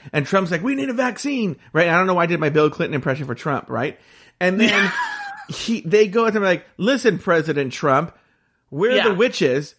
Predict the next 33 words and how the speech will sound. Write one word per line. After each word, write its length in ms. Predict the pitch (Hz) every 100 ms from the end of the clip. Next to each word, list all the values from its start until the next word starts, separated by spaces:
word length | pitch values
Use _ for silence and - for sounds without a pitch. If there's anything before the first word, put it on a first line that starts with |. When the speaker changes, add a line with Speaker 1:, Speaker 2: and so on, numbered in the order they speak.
| -
Speaker 1:
We 300 | 156 190 254
will 160 | 233
sol-, 320 | 208 - 220 -
we 260 | 208 240
will, 340 | 240 214 190 190
here 260 | 185 214
is 140 | 254 247
the 100 | 226
potion. 360 | 226 208 185
This 200 | 170 202
is 140 | 233 175
the 100 | 180
vaccine. 640 | 156 170 - - 220 196
It 80 | 175
is 100 | 160
a 60 |
cure 560 | 160 - - 226 226 214
for 160 | 180 160
covid 340 | 196 180 175
nineteen," 580 | 170 165 180 220 143 - _ _ _
you 100 | 160 156
know? 440 | 151 160 214 - _ _ _ _ _ _
Speaker 2:
Yes. 460 | 220 208 - - - _ _ _ _ -
Speaker 1:
He 100 | 349
Speaker 2:
Exact-, 340 | 226 427 427
yeah. 260 | 440 427 185 - _ _ _ _ _ _ _ -
It 140 | 285
doesn't 260 | 381 403 415
make 160 | 415 381
any 160 | 381
sense. 400 | 381 440 202 -
Well, 380 | 269 294 - -
and 220 | 285 294